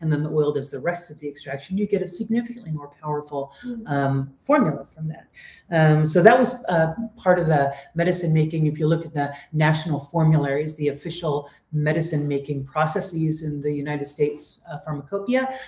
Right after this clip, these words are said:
Speaker 1: that was official medicine making, um, uh, up until the, the last, uh,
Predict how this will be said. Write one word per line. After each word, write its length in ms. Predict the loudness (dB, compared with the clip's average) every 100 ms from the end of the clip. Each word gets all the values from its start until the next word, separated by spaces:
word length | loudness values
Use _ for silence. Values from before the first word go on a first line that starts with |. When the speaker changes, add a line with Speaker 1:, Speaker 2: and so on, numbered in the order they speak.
| -4
Speaker 1:
that 180 | 0 2
was 220 | 0 -2
official 640 | -6 -6 -10 -4 -4 -4 -12 -8
medicine 500 | -2 0 0 0 0
making, 560 | -2 -2 -2 -2 -6 -12 -20 _
um, 540 | -4 -2 -2 -6 -10 _ _ _ -20 _
uh, 200 | -14 -14 -8 -6
up 140 | -4
until 320 | -4 -4 -6
the, 260 | -2 -4 -4
the 320 | -6 -8 -8 -12 _ _ 0
last, 440 | 2 2 -4 -14 -12
uh, 440 | -8 -4 -4 -6